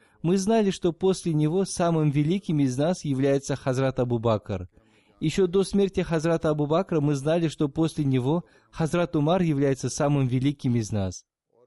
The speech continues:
Зайд бин Вахаб повествует. Мы пришли к Абдулле бин Масуду.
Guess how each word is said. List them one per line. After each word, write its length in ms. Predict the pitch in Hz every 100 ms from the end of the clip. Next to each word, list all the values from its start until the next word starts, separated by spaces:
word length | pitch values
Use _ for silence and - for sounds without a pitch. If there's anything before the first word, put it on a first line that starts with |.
| 113 131 127 127 135 143 _ _ _ _ -
Зайд 340 | 123 160 185 156
бин 220 | 165 135
Вахаб 400 | 131 139 151 -
повествует. 760 | 127 120 - 113 104 95 - _ _ _ _ _ -
Мы 160 | 156
пришли 420 | 196 214 196 226 233
к 120 | 196
Абдулле 420 | 160 156 160 175
бин 220 | 151 139
Масуду. 680 | 127 120 - 113 104 92